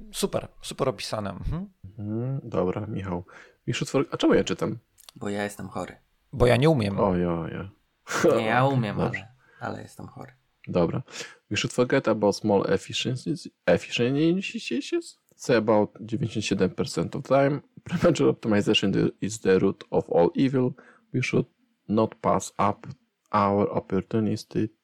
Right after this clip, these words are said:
Speaker 2: opportunities in that critical three percent.
Speaker 1: No tak, słynne zdanie, e, Donalda Knuta, e, które zazwyczaj się cytuje jako, e, najkrótszy możliwy fragment, który można najbardziej złośliwie użyć,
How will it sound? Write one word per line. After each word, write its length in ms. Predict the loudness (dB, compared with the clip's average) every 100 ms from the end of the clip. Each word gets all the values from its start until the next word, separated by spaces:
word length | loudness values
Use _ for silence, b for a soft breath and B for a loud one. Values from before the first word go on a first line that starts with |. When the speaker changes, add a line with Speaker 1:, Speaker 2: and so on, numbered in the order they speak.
| _ -16
Speaker 2:
opportunities 760 | -10 -2 0 2 2 0 0
in 140 | -2 0
that 220 | -2 -2
critical 440 | -4 -2 -2 -2
three 200 | -4 -6 -6
percent. 520 | -8 -8 -6 -6 -8 -4
Speaker 1:
No 160 | -2
tak, 240 | 0 0 0
słynne 360 | -2 -2 -2
zdanie, 600 | 0 0 0 0 -2 -2 -8 -10
e, 220 | -6 -6
Donalda 600 | -4 0 2 2 2 -2
Knuta, 580 | -2 -10 -8 -4 -4 -6 -14
e, 260 | -8 -4 -6
które 380 | -8 -6 -2 -2
zazwyczaj 440 | -4 -8 -6 -6
się 140 | -4 -6
cytuje 440 | -8 -6 -2 2
jako, 520 | 2 0 0 -2 -2 b b b b
e, 280 | -6 -6 -6 -8
najkrótszy 640 | -2 -2 -2 -4 -2 -2
możliwy 400 | -2 -4 -6 -12
fragment, 500 | -4 2 2 2 -6
który 200 | -6 -6
można 260 | -4 -4 -4
najbardziej 460 | -4 0 0 0
złośliwie 500 | -6 -6 -6 -4 -4
użyć, 540 | -4 -4 -4 -4 -8